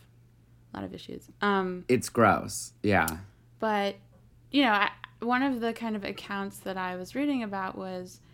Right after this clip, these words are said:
Speaker 1: the dude and what he represents, right? Obviously, it's
Speaker 2: Okay.
Speaker 1: a big question. Um, and, you know, the dude is really has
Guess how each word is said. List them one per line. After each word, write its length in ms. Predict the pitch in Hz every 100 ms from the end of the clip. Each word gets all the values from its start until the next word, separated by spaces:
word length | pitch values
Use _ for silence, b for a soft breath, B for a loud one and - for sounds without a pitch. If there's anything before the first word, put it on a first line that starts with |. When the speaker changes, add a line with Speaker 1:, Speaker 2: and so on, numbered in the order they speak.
| b b b b -
Speaker 1:
the 100 | 220
dude 640 | 220 226 233 233 240 214 - -
and 200 | 220 196
what 200 | 202 196
he 160 | 208
represents, 920 | 196 190 190 190 180 175 175 - - -
right? 240 | 196 185 -
Obviously, 420 | 202 190 196 196
it's 100 | 190
Speaker 2:
Okay. 120 | 202
Speaker 1:
a 40 | -
big 220 | 196 185
question. 440 | - - - 190 - b b b -
Um, 520 | 202 190 185 180 185 185 -
and, 160 | 214
you 40 | 220
know, 220 | 185 175 - -
the 120 | 220 214
dude 520 | 226 233 233 214 - - -
is 360 | 220 202 - - - _ -
really 640 | 202 214 220 214 208 214 - -
has 320 | 214 196